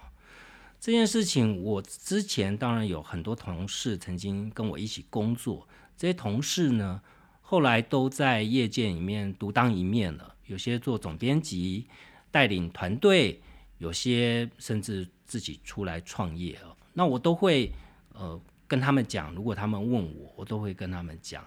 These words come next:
就是代表作很重要。为什么？就是我跟前面第一点，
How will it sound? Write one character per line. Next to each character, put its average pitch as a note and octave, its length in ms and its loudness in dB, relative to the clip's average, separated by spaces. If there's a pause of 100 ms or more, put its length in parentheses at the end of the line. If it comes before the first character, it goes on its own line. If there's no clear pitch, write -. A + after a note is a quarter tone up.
就 F#2+ 160 -10
是 D#2+ 280 -14
代 F2+ 140 -6
表 D2+ 220 -16
作 D#2+ 160 -12
很 D#2+ 100 -16 (100)
重 D2+ 180 -14 (120)
要。 E2 300 -16 (400)
为 C3 100 0
什 A#2+ 140 0
么？ D2+ 100 -12 (500)
就 G3+ 140 2
是 F#3 320 4 (600)
我 B2 180 0 (300)
跟 F#3 280 6
前 C3 300 4
面 D#3 260 6
第 D3 240 4
一 C#3+ 40 2
点， E2 280 -4